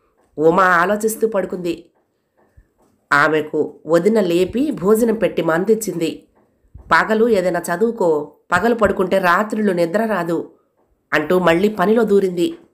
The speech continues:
ఆకలంతా ఒక్కటే,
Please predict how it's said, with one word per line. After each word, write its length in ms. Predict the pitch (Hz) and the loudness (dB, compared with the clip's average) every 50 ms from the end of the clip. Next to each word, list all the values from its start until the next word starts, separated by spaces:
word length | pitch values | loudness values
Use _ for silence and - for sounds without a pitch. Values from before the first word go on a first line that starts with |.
| _ _ _ _ _ _ _ _ _ _ _ _ _ _ _ _ _ _ _ _ _ _ _ _ - 156 | _ _ _ _ _ _ _ _ _ _ _ _ _ _ _ _ _ _ _ _ _ _ _ _ 0 2
ఆకలంతా 640 | 156 165 190 190 208 196 190 190 202 208 240 247 | 2 4 2 2 0 -2 -2 -2 -2 -4 -4 -4
ఒక్కటే, 680 | 233 214 196 208 - 190 - 180 165 - - - - | -4 -4 -4 -6 -6 -6 -4 -2 -2 -2 -4 -8 -16